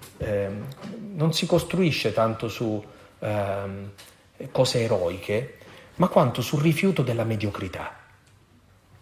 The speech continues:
Gesù non è spaventato dai peccatori, ma dai mediocri sì. Un peccato si può perdonare, ma quelli invece che sono sul filo di non peccare, ma neanche di eccellere, è,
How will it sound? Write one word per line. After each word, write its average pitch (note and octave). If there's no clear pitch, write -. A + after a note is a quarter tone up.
Gesù D#3+
non D#3
è C#3+
spaventato G#2
dai F#2+
peccatori, F#2
ma B2+
dai D#3
mediocri D3+
sì. D#2+
Un G3+
peccato G#2+
si -
può G#2+
perdonare, F2+
ma D#3
quelli G#3
invece B2+
che C3
sono B2+
sul D#3+
filo F3
di B2
non E3
peccare, G2
ma A2+
neanche C#3
di A#2
eccellere, G2
è, A#2+